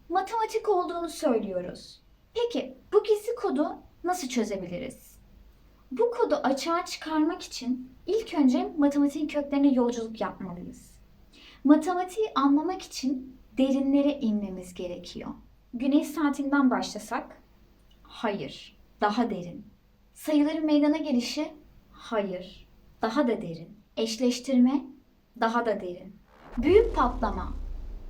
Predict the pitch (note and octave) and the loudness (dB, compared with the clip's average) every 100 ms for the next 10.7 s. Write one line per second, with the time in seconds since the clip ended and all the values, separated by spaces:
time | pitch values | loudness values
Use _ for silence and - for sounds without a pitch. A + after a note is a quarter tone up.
0 | - - D4 - G#3 - - - - - | -8 0 2 0 -8 -8 -10 -8 -8 -8
1 | - - D4+ D4+ D4 D4 D4 C#4+ - - | -8 2 4 6 8 8 8 6 0 -20
2 | - - C#4+ D4 E4+ F4+ D#4 D4 G#3+ - | -20 -2 0 0 -2 -4 -2 0 0 -2
3 | G3 F#3+ - - - - - - - _ | -8 -12 -16 -20 -20 -20 -20 -20 -20 _
4 | _ _ _ _ - B3 D4 D#4+ E4 E4 | _ _ _ _ -2 6 6 6 -2 -2
5 | D#4 F4 D#4+ - G#3 - B3 D4 - - | -4 -2 -4 -6 -10 -6 -4 -4 -6 -6
6 | D4 D4 A#3 A3+ A3+ A#3+ A3+ A#3+ A#3 G#3 | 0 2 4 2 2 0 0 -2 -4 -6
7 | G3+ G3 - - - - - - - - | -6 -10 -14 -18 -20 -20 -20 -20 -20 -20
8 | - - G4 A4+ D#4 B3 B3 - - - | -20 -2 2 4 4 2 -4 -8 -16 -6
9 | D#4+ E4 F4+ F4+ F4+ F4+ F4+ F4+ F4 F4 | -4 -2 0 2 0 0 -4 -2 -4 -4
10 | - F4+ F4+ A#3 G3 - | -2 -2 0 -2 -2 -8